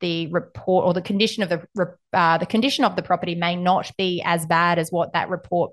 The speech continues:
may read. So being available or having an inspector that is available for a conversation with you after you've received that report is going to be really important in ensuring that you're confident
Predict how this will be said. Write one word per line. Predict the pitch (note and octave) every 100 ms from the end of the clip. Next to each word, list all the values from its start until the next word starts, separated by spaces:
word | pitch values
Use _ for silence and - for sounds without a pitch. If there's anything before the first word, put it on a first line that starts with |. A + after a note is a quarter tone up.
| _ -
may | F#3 E3+ E3 E3
read. | E3 F3+ E3+ D#3+
So | - G3
being | A#3+ C#4+
available | D4+ G#3+ F#3 F#3+ F#3 F3 E3+ _ -
or | F#3+ F#3+ - D#3+
having | G#3 A3 A3
an | -
inspector | F#3 - F#3 F#3
that | F3
is | F3+
available | F3 E3 E3 E3+
for | E3 E3+
a |
conversation | - F3 D#3 E3+ E3 - G#3
with | G#3 G#3
you | B3 C#4 C#4 - -
after | F3+ F3 -
you've | F3 F3 F3 - _ -
received | F3+ G3+ F#3+ F#3
that | F3+
report | - F3 F#3+ F#3+ -
is | G3
going | A#3 C4
to | C#4
be | D#4 D4
really | A3+ G#3 G3
important | F3+ - F3+ F#3 F3+
in | F#3 F#3
ensuring | F#3 - G3 G#3+ A#3+
that | A3+
you're | G#3
confident | G3+ - G3 F#3+ G#3+ A#3+ C4+ C4